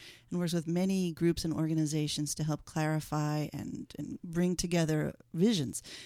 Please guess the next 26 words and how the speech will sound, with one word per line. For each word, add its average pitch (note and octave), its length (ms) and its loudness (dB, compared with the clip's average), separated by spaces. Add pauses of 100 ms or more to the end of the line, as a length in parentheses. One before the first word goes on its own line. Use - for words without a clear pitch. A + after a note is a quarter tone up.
(160)
and E3 240 6 (100)
Eileen F#3 360 4
Clegg, E3+ 400 0
who F3 420 4
is D#3+ 240 2
a D#3 60 2
visual E3+ 340 4
journalist D#3 640 4
doing E3+ 320 4
similar A3+ 500 4
work. D#3 360 0
And E3+ 120 -2
so F#3+ 160 0
we're F#3 220 2 (320)
talking A3+ 520 2
about, E3 680 2 (600)
uh, F3 440 2
how F3+ 180 0
people G#3+ 400 0
learn F3 320 2
and D#3+ 160 -2
how, F3+ 420 -2
how F#3 260 -2
we F#3 340 -4
can E3+ 480 -4 (240)
help - 280 -2